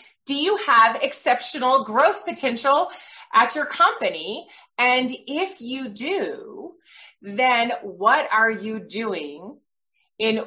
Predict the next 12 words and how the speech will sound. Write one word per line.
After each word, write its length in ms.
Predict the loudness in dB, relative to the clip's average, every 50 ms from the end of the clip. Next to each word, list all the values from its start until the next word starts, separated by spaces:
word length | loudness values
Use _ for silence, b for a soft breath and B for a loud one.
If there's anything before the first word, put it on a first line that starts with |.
| -8 -4
order 420 | 2 4 4 4 4 2 0 -2 -4
to 140 | -8 -10
take 360 | -10 -10 -8 -6 -6 -6 -6 -8
advantage 480 | -10 -6 -4 -2 -2 -2 -4 -6 -8
of 120 | -10 -8 -6
that? 240 | -4 -4 -4 -6 -8
How 600 | -14 -10 2 6 8 10 10 10 8 6 4 2
are 360 | 2 2 4 4 4 4 2
you 520 | 0 -2 -6 -6 -4 -2 -2 -2 -2 -2 -4
doing 340 | -6 -6 -6 -6 -6 -6 -6
that? 260 | -6 -8 -8 -8 -8
So 240 | -8 -8 -8 -8